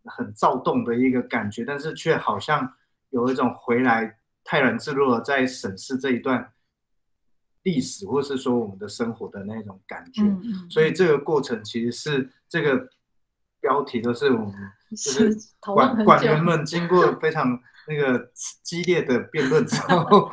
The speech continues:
Speaker 2: <laughs>
Speaker 1: 没有，非常，非常那个开心的那个讨论之后所定出来的这个，
Speaker 2: 嗯。
Speaker 1: 这个展名这样。
Speaker 2: 嗯，好。那在色彩计划这边呢，其实我们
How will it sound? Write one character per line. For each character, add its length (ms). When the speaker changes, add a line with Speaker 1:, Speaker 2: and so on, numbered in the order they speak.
Speaker 2:
<laughs> 120
Speaker 1:
没 80
有， 140
非 80
常， 200
非 120
常 120
那 80
个 120
开 200
心 220
的 260
那 120
个 200
讨 160
论 200
之 160
后 180
所 260
定 160
出 240
来 200
的 160
这 120
个， 80
Speaker 2:
嗯。 320
Speaker 1:
这 40
个 200
展 300
名 100
这 60
样。 100
Speaker 2:
嗯， 480
好。 280
那 240
在 180
色 240
彩 200
计 240
划 200
这 160
边 360
呢， 120
其 160
实 120
我 40
们 300